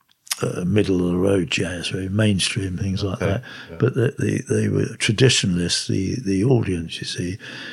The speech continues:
Speaker 1: And I can remember seeing him standing in the wings listening. And the next night, they come on with an entirely different program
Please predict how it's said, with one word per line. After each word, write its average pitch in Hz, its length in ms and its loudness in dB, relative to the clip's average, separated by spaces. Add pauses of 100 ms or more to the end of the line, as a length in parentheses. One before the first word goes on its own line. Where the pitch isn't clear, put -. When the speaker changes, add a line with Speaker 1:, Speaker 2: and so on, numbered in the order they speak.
(140)
Speaker 1:
And 123 120 6
I 107 60 4
can 117 80 6
remember 127 360 8
seeing 123 400 8
him 104 80 6
standing 117 400 6
in 104 60 6
the 107 140 4
wings 107 360 4
listening. 113 500 2 (2500)
And 113 300 8
the 131 60 10
next 202 260 8
night, 113 360 6 (380)
they 110 120 6
come 120 260 6
on 107 200 8
with 101 140 8
an 101 140 6
entirely 139 480 6
different 113 320 4
program 101 640 4